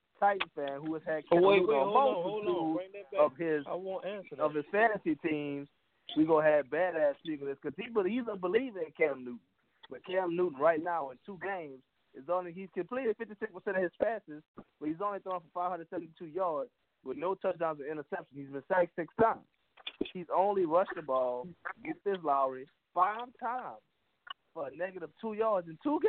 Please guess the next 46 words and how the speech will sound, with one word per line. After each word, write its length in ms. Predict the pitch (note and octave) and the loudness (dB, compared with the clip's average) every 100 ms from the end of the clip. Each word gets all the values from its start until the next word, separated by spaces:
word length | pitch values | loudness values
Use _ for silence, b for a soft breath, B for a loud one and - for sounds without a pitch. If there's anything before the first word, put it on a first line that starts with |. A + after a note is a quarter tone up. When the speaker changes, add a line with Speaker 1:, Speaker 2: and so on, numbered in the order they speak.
| A#4 A#4 | 0 -4
Speaker 1:
games 180 | D3+ A2+ _ _ _ _ _ _ _ _ _ | -6 -12 _ _ _ _ _ _ _ _ _
with 140 | D3 C#3+ | -10 -8
two 160 | - F#3 | -6 -2
fumbles. 360 | - D#3+ G#2+ F#2+ _ _ _ | 2 2 0 -16 _ _ _
Is 140 | - D#3 | -10 -6
his 140 | E3+ D3+ | -4 2
good 120 | G3+ G3+ | 2 2
years 140 | G#3 - | 2 2
behind 340 | F#3+ G#3+ D3 | 0 -2 -8
it? 100 | - _ _ _ _ _ _ _ _ _ _ _ _ _ _ - - _ _ _ _ - | -14 _ _ _ _ _ _ _ _ _ _ _ _ _ _ -20 -20 _ _ _ _ -2
Speaker 2:
No, 400 | D3+ F3+ A3+ A3+ | 4 6 8 6
his 140 | G3 F3+ | 2 -6
good 140 | E3 F3+ | -8 -8
years 240 | E3+ E3 D#3 | -8 -10 -10
is 120 | C#3 | -14
not 220 | C#3 C#3 | -10 -10
behind 380 | C3 A#2 B2 B2 | -10 -14 -12 -14
him. 680 | G2+ _ _ _ _ - G2 - _ | -14 _ _ _ _ -20 -20 -20 _
Bruh, 240 | F#3 G3 D3+ | 0 2 2
at 100 | D#3 | -2
the 60 | G3 | 0
end 160 | A#3 | -2
of 80 | G3+ | -2
the 80 | F3+ | -6
day, 220 | F#3+ F#3+ D#3+ | -2 -2 -4
Carolina 560 | - G3+ G3 E3+ F3+ E3+ | -4 -2 -2 -2 -4 -4
refused 400 | C#3+ - F3+ E3+ | -8 -10 -8 -8
to 60 | D3+ | -4
put 140 | E3 | -2
an 60 | C#3 | 2
offensive 420 | D3 C#3+ D3 B2 | 2 0 -2 -8
line 260 | B2 C3+ B2+ | -6 -6 -6
in 60 | A#2 | -8
front 160 | - A#2 | -8 -8
of 40 | |
this 120 | A2+ | -8
man. 260 | A#2+ A#2+ A#2 | -4 -2 -2
If 80 | B2 | -2
you 120 | B3+ | 0
watch 240 | A3 G3 F3 | 4 4 2
the 60 | D3 | -6
game, 340 | D#3+ D#3 C#3 - _ _ | -6 -6 -6 -14 _ _
he 100 | B3 | -6
got 240 | G#3 F#3 D#3 | 2 2 2
hit 240 | F3+ F3 - _ _ | -2 -6 -8 _ _
too 140 | G#3 | -12